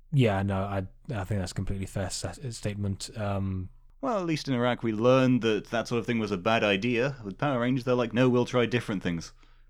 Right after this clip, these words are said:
Speaker 2: So after having heard Ron Wasserman's version, I can definitely see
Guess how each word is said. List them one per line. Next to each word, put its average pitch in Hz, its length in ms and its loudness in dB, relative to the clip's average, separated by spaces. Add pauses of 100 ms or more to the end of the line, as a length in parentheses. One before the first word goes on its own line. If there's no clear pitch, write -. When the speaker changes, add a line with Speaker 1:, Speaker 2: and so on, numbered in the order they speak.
(360)
Speaker 2:
So - 120 -8
after 226 220 -2
having 185 300 2
heard 123 360 2
Ron 127 400 0
Wasserman's 113 440 0
version, 117 440 2 (380)
I - 60 -4
can 185 140 0
definitely 202 540 0
see 143 800 2